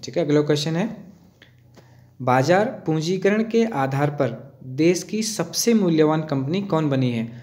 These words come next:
तो ये बनी है टीसीएस यानी टाटा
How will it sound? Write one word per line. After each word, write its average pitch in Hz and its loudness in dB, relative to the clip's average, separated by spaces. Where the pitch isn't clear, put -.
तो 120 -6
ये 139 2
बनी 165 2
है 185 0
टीसीएस 151 -2
यानी 147 0
टाटा 131 0